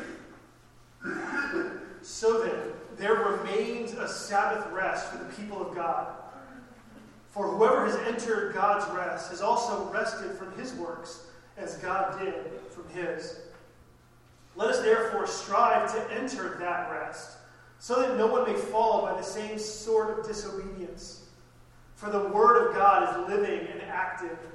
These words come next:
sharper than any two-edged sword, piercing to the division of soul and spirit, of joints and of marrow, and discerning the thoughts and intentions of the heart. And no creature is hidden from his sight,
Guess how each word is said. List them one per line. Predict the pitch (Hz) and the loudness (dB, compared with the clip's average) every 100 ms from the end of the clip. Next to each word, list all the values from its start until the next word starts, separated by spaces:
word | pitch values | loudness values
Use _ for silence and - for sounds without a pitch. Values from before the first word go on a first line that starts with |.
| - | -16
sharper | - - - 233 247 220 196 | -14 -10 -2 2 2 2 -2
than | 196 | -4
any | 233 - - | -4 -6 -8
two-edged | - 233 226 208 | -10 -4 -2 -2
sword, | 208 220 185 170 165 - - - | -4 -6 -4 -4 -6 -8 -12 -14
piercing | - 269 277 233 214 | -10 -8 -6 -6 -6
to | 214 | -6
the | 208 | -6
division | 170 - 226 226 202 | -8 -8 -6 -6 -8
of | - | -8
soul | - 220 226 240 233 | -6 0 0 0 -4
and | 226 202 | -4 -4
spirit, | - - 196 175 - - - - 214 | -8 -10 -10 -10 -12 -14 -16 -14 -10
of | 185 - | -8 -8
joints | - 214 214 180 - - - - 214 | -2 2 2 2 -4 -10 -14 -14 -10
and | 180 | -10
of | 180 | -8
marrow, | 180 185 170 165 - - - - | -8 -6 -4 -4 -8 -12 -16 -12
and | 208 196 | -10 -8
discerning | - 240 240 - | -6 -4 -2 -2
the | - | -2
thoughts | 214 220 - - | 2 4 4 0
and | 180 | -4
intentions | 175 - 202 202 175 170 - - - - | -8 -10 -10 -10 -10 -14 -16 -20 -16 -10
of | - | -6
the | 175 | -6
heart. | - - - - - - - - - - - | -4 -4 -4 -8 -14 -18 -20 -20 -20 -20 -14
And | 208 190 190 | -8 -6 2
no | 214 | 4
creature | 226 - 233 226 - 180 | 4 2 -4 -6 -8 -8
is | - | -6
hidden | 208 214 208 | -6 -6 -6
from | 196 175 | -8 -10
his | 175 | -10
sight, | - 190 170 - | -10 -8 -8 -10